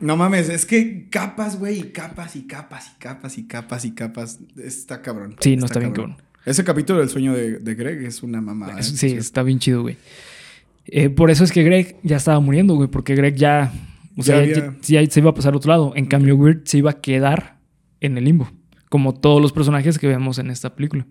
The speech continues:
Speaker 2: en esta película, en esta serie, güey.
Speaker 1: Ujú.
Speaker 2: Todos, absolutamente todos están atrapados en el limbo.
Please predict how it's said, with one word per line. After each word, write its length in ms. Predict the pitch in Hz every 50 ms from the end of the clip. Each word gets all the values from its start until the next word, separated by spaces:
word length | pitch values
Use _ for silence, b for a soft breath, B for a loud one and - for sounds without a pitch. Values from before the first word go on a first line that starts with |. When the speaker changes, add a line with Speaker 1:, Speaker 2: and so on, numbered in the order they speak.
| _ -
Speaker 2:
en 60 | 139
esta 100 | 131 135
película, 260 | 135 135 135 135 131
en 40 | 135
esta 140 | 127 - 139
serie, 180 | 127 143 135 135
güey. 140 | 135 139 139
Speaker 1:
Ujú. 120 | - 131 123 120 B B B B B B B -
Speaker 2:
Todos, 340 | 170 170 180 170 151 135 143
absolutamente 480 | 143 - 160 151 156 190 180 165 165
todos 420 | - - 180 180 180 208 233 226 -
están 280 | 123 - 143 143 147
atrapados 340 | 139 139 139 127 143 143 131
en 100 | 135 127
el 60 | 131
limbo. 300 | 139 139 131 127 131 b